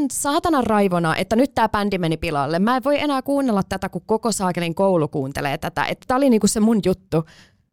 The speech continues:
Mut ei alkoholiongelma tai raittius ole mikään indie-bändi kaksituhatta kymmenen-luvulta. Eikä, <laughs> niinku,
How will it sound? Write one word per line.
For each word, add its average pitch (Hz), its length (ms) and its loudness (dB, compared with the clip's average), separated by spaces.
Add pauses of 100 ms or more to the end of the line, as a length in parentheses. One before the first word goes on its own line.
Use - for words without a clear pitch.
(100)
Mut 240 140 4
ei 330 160 6
alkoholiongelma 302 800 4
tai 247 120 -2
raittius 254 520 -2
ole 285 260 4
mikään 262 800 2
indie-bändi 202 760 4
kaksituhatta 202 440 -2
kymmenen-luvulta. 170 840 2 (360)
Eikä, 247 300 2
<laughs> - 60 -4
niinku, 269 300 2